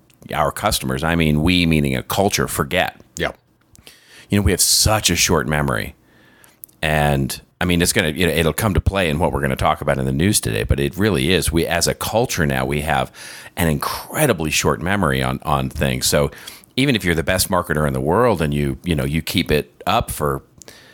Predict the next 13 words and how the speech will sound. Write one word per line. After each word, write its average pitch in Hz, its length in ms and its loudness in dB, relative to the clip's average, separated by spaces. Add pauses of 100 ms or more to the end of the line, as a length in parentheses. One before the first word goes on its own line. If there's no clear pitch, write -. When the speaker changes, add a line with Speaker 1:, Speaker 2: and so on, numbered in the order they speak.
(240)
Speaker 1:
weeks, 87 460 2
months, 85 560 2
quarters 82 540 2
at 69 100 0
a 65 60 -4
time, 78 680 0 (220)
i-, - 160 -8
it's, 85 300 -2
as 85 180 -2
soon 120 160 2
as 135 120 2
you 95 80 2
stop, 110 560 0